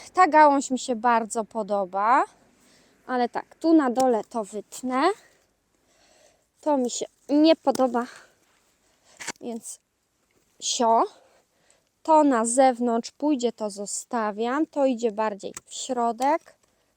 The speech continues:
Wszystko takie, co idzie w środek, to usunę. To idzie na zewnątrz. W sumie też tak trochę w środek.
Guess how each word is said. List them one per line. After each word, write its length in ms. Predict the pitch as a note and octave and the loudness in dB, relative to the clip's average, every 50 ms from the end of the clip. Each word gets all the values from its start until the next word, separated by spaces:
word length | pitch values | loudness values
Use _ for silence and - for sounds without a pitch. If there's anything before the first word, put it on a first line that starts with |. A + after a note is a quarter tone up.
| _ _ _ _ _ _ _ _ _ _ | _ _ _ _ _ _ _ _ _ _
Wszystko 400 | - - - - - - - B3 | -20 -20 -20 -20 -20 -16 -16 -14
takie, 320 | - - A3+ - - A3+ | -12 -12 -12 -8 -8 -10
co 160 | - - - - _ - | -8 -6 -8 -8 _ -8
idzie 260 | - B3+ A3+ A3+ A3 | -8 -6 -4 -4 -6
w 40 | G#3+ | -6
środek, 560 | - - - D#4+ E4 E4 D#4 B3 B3+ B3 _ | -6 -10 -8 -4 -2 -2 -2 -2 -6 -8 _
to 120 | _ - - _ | _ -16 -16 _
usunę. 640 | - B3 A3 - - - C#4 B3+ A#3+ A#3 A#3 A#3+ C4 E4 G#4 - - _ _ _ _ _ _ _ _ _ _ _ _ _ _ _ | -14 -16 -16 -14 -10 -4 -2 -2 0 0 -2 -2 -2 -2 -4 -6 -10 _ _ _ _ _ _ _ _ _ _ _ _ _ _ _
To 160 | - D#4 D4+ | -2 0 2
idzie 280 | D4 C4 A3 - A#3+ A3+ | 2 0 -2 -4 -6 -6
na 200 | A3 G#3 G#3 A3 | -6 -6 -8 -10
zewnątrz. 960 | A3+ - D4+ E4 E4 E4 D#4 D#4 D4+ D#4 D#4 D#4 D#4 D#4 - - - - - - _ _ _ _ _ _ _ _ _ _ _ _ _ _ - - - - | -6 -2 0 2 2 2 0 0 -2 0 0 0 -2 -2 -4 -6 -14 -18 -18 -20 _ _ _ _ _ _ _ _ _ _ _ _ _ _ -8 -8 -8 -8
W 80 | - | -8
sumie 260 | - - B3+ A#3+ A#3+ A#3 | -14 -10 -8 -8 -10 -10
też 220 | - A#3+ - - | -12 -14 -14 -14
tak 200 | - - A#3 _ | -16 -18 -20 _
trochę 320 | - - B3+ A3+ - A3+ | -12 -10 -10 -10 -10 -12
w 60 | - - | -12 -12
środek. 800 | - - - E4 E4+ F4 F4 C#4 D#4 D#4 D#4 _ - - _ | -14 -12 -6 -2 0 0 2 2 2 0 0 _ -6 -20 _